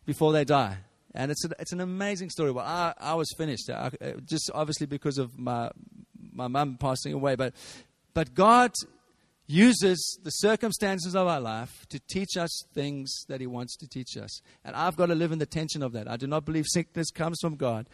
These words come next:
but I believe in the process that God does things in us. Are you with me? Just want to make that clear.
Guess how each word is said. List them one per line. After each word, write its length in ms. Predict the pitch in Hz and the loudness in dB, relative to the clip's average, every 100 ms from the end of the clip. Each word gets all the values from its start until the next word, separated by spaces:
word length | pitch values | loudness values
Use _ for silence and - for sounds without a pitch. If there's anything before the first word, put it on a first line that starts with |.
| - - | -20 -12
but 120 | - | -2
I 100 | 131 | 0
believe 340 | 127 143 156 156 | 2 4 4 4
in 80 | 160 | 0
the 80 | |
process 440 | - 156 151 - 127 | 0 2 2 0 -4
that 160 | 123 | -4
God 220 | 123 131 127 | -2 -2 0
does 220 | 131 - | -4 -4
things 200 | 135 123 | -6 -6
in 140 | 143 | -4
us. 320 | 127 104 - - _ _ _ _ _ _ _ _ _ _ - | -4 -6 -12 -18 _ _ _ _ _ _ _ _ _ _ -8
Are 60 | 139 | -2
you 100 | 147 | 0
with 140 | 196 | 0
me? 180 | 151 92 - _ _ _ _ _ _ _ _ _ _ _ _ _ _ _ _ | -4 -10 -16 _ _ _ _ _ _ _ _ _ _ _ _ _ _ _ _
Just 100 | - | -6
want 100 | 156 | -2
to 80 | 170 | 0
make 100 | 170 | 0
that 180 | 160 - | -2 0
clear. 320 | 185 160 | 2 2